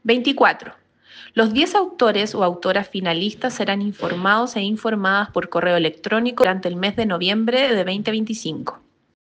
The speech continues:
Veinticinco. Los cuentos seleccionados serán publicados en una antología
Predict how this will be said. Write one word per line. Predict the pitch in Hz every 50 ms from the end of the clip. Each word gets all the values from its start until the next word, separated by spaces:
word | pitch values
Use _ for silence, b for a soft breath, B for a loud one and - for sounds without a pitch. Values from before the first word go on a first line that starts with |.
| _ _ _ _
Veinticinco. | - 220 233 233 240 277 - - 220 180 175 170 - - - - B B B B B B B B
Los | - 220 214
cuentos | - - 277 277 285 339 330
seleccionados | - 311 254 254 247 - - 226 202 196 202 208 220 233 233
serán | - 208 202 214 214
publicados | - 226 220 214 196 185 190 - 196 202 214 226 220
en | - 202 196
una | 196 196 196
antología | 196 196 190 - 170 180 175 170 - - - - 226 233 240 262 311 - - -